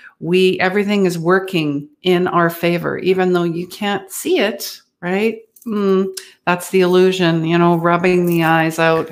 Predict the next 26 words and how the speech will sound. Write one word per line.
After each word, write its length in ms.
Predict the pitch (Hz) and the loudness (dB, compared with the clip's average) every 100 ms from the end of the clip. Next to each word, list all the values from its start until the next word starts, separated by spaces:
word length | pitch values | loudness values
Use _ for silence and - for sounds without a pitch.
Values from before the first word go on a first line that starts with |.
| - | -8
um, 540 | 160 160 160 160 160 _ - - - - - - - - - - | -4 0 0 -2 -6 _ -20 -20 -20 -20 -20 -20 -20 -20 -20 -2
looking, 540 | 190 190 196 185 175 | 0 2 4 4 2
uh, 240 | 175 165 170 | 2 0 0
past 400 | - 180 180 - | -2 -2 0 -2
the 80 | |
illusion. 500 | 170 165 165 160 165 | -2 0 -2 -2 -2
There 180 | 160 160 | -2 0
is 200 | 170 170 | -2 -2
no 160 | 170 170 | -2 -2
timeline. 800 | - 165 170 165 156 156 156 160 - | -4 -2 -2 -2 -2 -2 -4 -6 -8
Um, 580 | 160 156 156 156 160 - _ _ _ _ _ _ | -4 -2 -4 -4 -8 -10 _ _ _ _ _ _
I, 520 | 170 165 160 156 156 - _ - - | -4 -2 0 -4 -8 -14 _ -10 -6
<laughs> 480 | 180 - - - - | -8 -8 -20 -20 -6
and 140 | 185 190 | 2 2
that's 200 | 208 226 | 2 2
where 100 | 208 | 2
you're 120 | 190 | 4
gonna 160 | 185 | 0
find 300 | 175 180 170 | 0 0 -2
your 100 | 165 | 0
authentic 460 | 160 156 151 151 151 | -2 -2 -8 -8 -12
self, 500 | - 131 - - - _ | -10 -8 -10 -18 -20 _
um, 460 | 151 143 139 135 | -4 -4 -6 -10
doing 240 | 160 170 175 | -4 -2 -2
the 80 | 151 | -2
work. 400 | 147 - - | -4 -6 -10